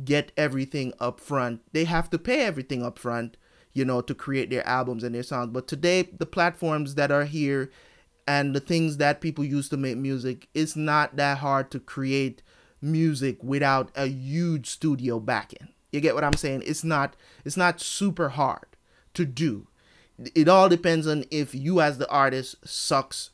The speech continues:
or not, right? So to, to really create that, um, kind of success. So in, with OnlyFans,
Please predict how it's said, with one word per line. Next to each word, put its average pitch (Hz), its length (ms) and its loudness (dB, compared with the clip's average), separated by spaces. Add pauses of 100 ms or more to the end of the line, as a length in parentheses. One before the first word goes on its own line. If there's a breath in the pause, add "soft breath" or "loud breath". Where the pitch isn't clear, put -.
(140)
or 131 140 0
not, - 420 -8 (160)
right? 151 320 0 (1500)
So 143 560 4 (220 soft breath)
to, 147 280 2
to 135 220 -4
really 127 280 0
create 127 320 -4
that, 117 220 -2 (220)
um, 117 380 -4
kind 113 260 -8
of 107 60 -10
success. - 640 -4 (340 loud breath)
So 156 560 2 (440 soft breath)
in, 202 380 2
with 170 280 2
OnlyFans, 202 680 0